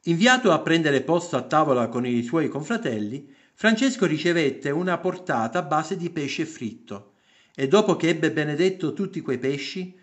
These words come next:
cucinati a dovere, essi ritornarono prodigiosamente in vita sotto gli occhi increduli dei presenti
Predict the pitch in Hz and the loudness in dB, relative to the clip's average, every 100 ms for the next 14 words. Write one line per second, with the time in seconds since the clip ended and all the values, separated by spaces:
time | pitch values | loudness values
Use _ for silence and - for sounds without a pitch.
0 | _ _ 147 143 156 139 101 95 - 165 | _ _ -10 -6 -4 -2 -4 -6 -8 -8
1 | 160 - 123 127 123 113 95 120 160 - | -8 -6 -4 -2 -2 -2 -4 -6 -8 -12
2 | _ _ - 214 220 - 180 208 202 185 | _ _ -2 0 2 0 0 0 2 2
3 | 160 123 113 117 113 - 220 220 170 185 | 2 0 -2 -4 -6 -2 0 0 2 0
4 | 185 180 202 170 151 117 113 107 123 120 | 0 -2 -2 -4 -6 -6 -8 -8 -10 -10
5 | - _ _ - 196 190 185 214 214 185 | -14 _ _ -2 0 2 4 2 0 -2
6 | 156 - 170 175 185 175 151 147 143 131 | -4 0 2 2 0 0 -2 -2 -4 -4
7 | 107 98 90 110 107 | -6 -8 -12 -16 -16